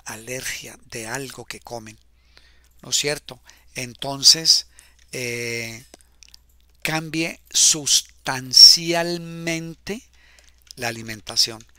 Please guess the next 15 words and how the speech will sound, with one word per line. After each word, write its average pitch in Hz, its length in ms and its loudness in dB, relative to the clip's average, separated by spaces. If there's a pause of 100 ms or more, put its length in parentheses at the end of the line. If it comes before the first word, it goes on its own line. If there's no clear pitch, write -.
(320)
Mira, 147 320 -2 (200)
tómese 160 460 6
una 143 240 -8
cucharada, 135 840 -4 (920)
eh, 117 960 -8 (280)
una 139 260 -10
cucharada 139 1160 -2 (640)
en 147 200 -4
ayunas, 151 800 0 (1400)
una 175 260 -2
no, 139 200 -8 (100)
dos 180 220 4
cucharadas 131 680 0
en 139 120 -10
ayunas 131 580 -2